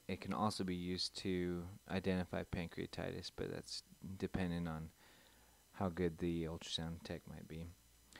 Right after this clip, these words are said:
M R I is, is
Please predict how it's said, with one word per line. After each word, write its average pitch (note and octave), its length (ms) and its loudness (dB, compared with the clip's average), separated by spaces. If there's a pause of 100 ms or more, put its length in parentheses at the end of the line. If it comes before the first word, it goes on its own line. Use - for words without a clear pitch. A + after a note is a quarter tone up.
(400)
M B2 140 8
R A#2 200 12
I A2 400 8 (560)
is, F#2+ 720 4
is F#2 220 -2